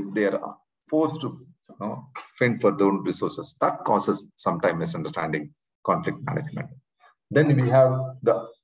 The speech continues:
anthropogenic activities. So people then go and then try to utilize the resources. So that time the response to this anthropogenic activity,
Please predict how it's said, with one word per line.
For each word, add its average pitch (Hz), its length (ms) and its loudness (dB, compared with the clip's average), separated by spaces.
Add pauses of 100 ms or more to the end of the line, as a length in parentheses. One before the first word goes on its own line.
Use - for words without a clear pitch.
anthropogenic 113 840 2
activities. 78 600 -6 (840)
So - 160 -4
people 151 320 2
then 123 360 -2 (960)
go 107 360 4
and 95 160 -4
then 95 140 -6
try 92 200 -2
to 104 120 -6
utilize 98 420 -2
the 92 80 -4
resources. 90 680 -4
So - 160 -6
that 98 220 -2
time 101 320 -2 (360)
the 104 120 0
response 104 600 -2 (440)
to 110 100 -6
this 98 220 -2
anthropogenic 90 540 -4
activity, 82 460 -6